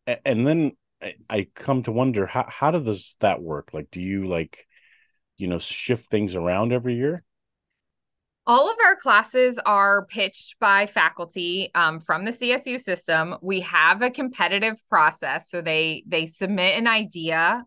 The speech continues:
Speaker 2: um, for whatever kind of class they wanna take. And we do have a sense, you know, doing this program since, since the mid eighties, we do have a sense of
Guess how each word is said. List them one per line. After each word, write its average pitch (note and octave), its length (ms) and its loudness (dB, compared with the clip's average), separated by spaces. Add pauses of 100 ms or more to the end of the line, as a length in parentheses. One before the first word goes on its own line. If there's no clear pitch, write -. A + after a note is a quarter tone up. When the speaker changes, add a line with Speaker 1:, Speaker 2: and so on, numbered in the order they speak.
(120)
Speaker 2:
um, D#3+ 540 0 (180)
for E3 160 -4
whatever F3 380 0
kind G#3+ 180 -2
of G#3 80 -8
class E3+ 260 2
they F3+ 120 -2
wanna D#3 260 -6
take. D3+ 360 -6 (360)
And D#4+ 240 0
we F4 160 0
do F#4 240 0
have C#4 140 6
a A#3+ 80 -2
sense, G3 500 -2
you A3+ 120 -6
know, F3 180 0
doing F#3+ 320 -6
this F#3 160 -8
program E3 500 -4
since, - 560 -10 (120)
since A#3 300 -6
the A3 120 -4
mid G3 260 0
eighties, F3 460 -4
we G3 100 -6
do G#3 180 -4
have C#4 140 0
a - 80 -4
sense F3 380 -8
of D#3+ 240 -6